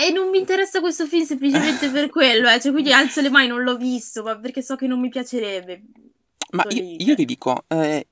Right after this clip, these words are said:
Speaker 2: io, The Son è stata una visione, eh, semplicemente, eh, veramente potente, perché io sono andato al cinema, mm,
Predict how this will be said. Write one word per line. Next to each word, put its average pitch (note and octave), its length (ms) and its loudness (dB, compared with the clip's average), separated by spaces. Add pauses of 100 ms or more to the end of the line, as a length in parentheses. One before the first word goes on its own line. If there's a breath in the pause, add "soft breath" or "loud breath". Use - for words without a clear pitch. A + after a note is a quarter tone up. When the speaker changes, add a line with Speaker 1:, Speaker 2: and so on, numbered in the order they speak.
(180)
Speaker 2:
io, C#4+ 520 -2 (460)
The D3 220 -2
Son B2+ 360 -6
è E3 160 -4
stata - 240 -6
una C#3+ 120 -4
visione, A#3 680 -4 (460 loud breath)
eh, C#3 580 0 (220)
semplicemente, G#3 1300 -4 (180)
eh, C3+ 320 -18 (600)
veramente E3+ 320 -8
potente, C3 580 -8 (480 soft breath)
perché D3 880 0 (100)
io F#3+ 180 -2
sono D3+ 160 -6
andato D3+ 220 -2
al C3 80 -2
cinema, F#3 440 -2 (260)
mm, C#3 460 -10